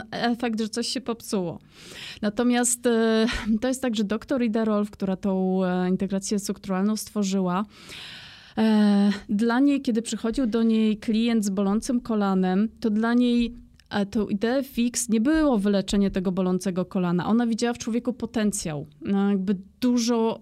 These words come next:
dużo większy niż to bolące kolano. I to bolące kolano to właściwie w trakcie tych sesji, w trakcie zmiany tych naprężeń, e, rozluźniania różnych rzeczy, dawania możliwości przepływu płynów,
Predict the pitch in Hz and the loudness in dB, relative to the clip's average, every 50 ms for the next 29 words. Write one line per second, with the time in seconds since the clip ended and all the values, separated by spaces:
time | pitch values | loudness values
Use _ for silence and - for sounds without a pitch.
0 | - - 202 196 226 226 226 240 226 214 214 240 247 247 254 262 247 - - 254 | -12 -12 -6 -4 -4 -2 0 0 0 0 0 0 2 2 0 0 0 0 0 2
1 | 240 226 214 - - 226 214 208 214 214 214 214 208 220 208 - - 208 196 185 | 2 0 0 -2 -4 -4 -2 0 0 0 0 0 -2 -4 -6 -4 -2 -2 0 0
2 | 175 170 180 - 240 226 233 240 240 254 254 262 294 262 254 240 240 240 247 254 | 0 -2 -2 -2 -2 -2 0 0 0 0 0 -2 -4 -4 -2 0 0 2 2 2
3 | 254 247 247 247 233 220 240 240 - - 254 226 247 240 - - 262 247 262 254 | 0 0 -2 -4 -4 -4 -4 -4 -4 -4 -2 -2 -2 -4 -4 -4 -4 -4 -4 -4
4 | - 320 294 269 269 - - - - 247 233 226 226 - - 226 240 247 247 - | -6 -6 -4 -4 -6 -6 -4 -2 -2 -2 -2 -2 -2 -4 -4 -4 -6 -6 -6 -6
5 | 226 220 226 - 226 220 220 226 220 226 247 269 262 - 277 262 269 254 254 254 | -8 -6 -6 -6 -4 -2 0 0 0 0 0 -2 -2 -4 -4 -2 -2 -2 -2 -2
6 | - - 233 226 226 226 208 214 220 220 233 254 247 247 - - - - - - | -2 -2 0 0 2 0 0 0 0 2 2 0 0 -2 -10 -16 -16 -16 -16 -16
7 | - - - - - - - 220 214 214 208 208 196 202 - - 208 220 220 226 | -18 -18 -18 -18 -16 -6 -2 0 2 4 4 2 2 0 -2 -2 -2 0 0 2
8 | 240 254 - - 233 220 233 254 262 262 262 269 262 254 269 269 262 254 226 208 | 0 2 2 2 0 2 2 2 2 2 0 0 2 2 2 2 2 2 0 0
9 | 214 202 202 202 202 - - 202 196 190 196 190 190 190 196 190 185 190 - 220 | 0 0 0 -2 -2 -2 0 2 2 2 0 0 -2 -2 -4 -4 -4 -2 -2 0
10 | 208 208 202 214 214 214 220 226 226 226 226 220 214 214 214 214 214 208 202 - | 0 0 0 0 0 2 2 2 2 2 2 2 2 2 2 2 2 2 2 2
11 | 220 220 220 220 233 226 208 226 240 240 - 254 - - - 247 254 - 247 247 | 2 0 2 0 -2 -2 -2 -2 -4 -4 -4 -4 -4 -2 -4 -4 -2 -2 -2 0
12 | 240 285 294 254 - 240 233 226 220 220 220 226 226 - | 0 -2 -2 -2 0 0 2 2 4 2 2 0 -4 -10